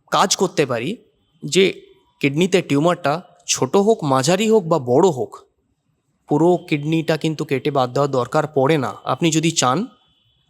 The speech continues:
আমরা শুধু টিউমারটা বার করে দিয়ে কিডনির বাকি পোর্শনটা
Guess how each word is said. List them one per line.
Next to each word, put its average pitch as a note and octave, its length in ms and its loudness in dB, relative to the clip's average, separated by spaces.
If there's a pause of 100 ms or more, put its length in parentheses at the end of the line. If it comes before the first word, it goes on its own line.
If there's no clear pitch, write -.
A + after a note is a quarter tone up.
(100)
আমরা C3+ 340 0 (460)
শুধু A#3 640 0
টিউমারটা G3+ 480 2
বার C#3+ 260 2
করে D3+ 240 2
দিয়ে B2+ 300 -10 (400)
কিডনির D3+ 340 -2
বাকি C#3 380 -2
পোর্শনটা D3 600 -2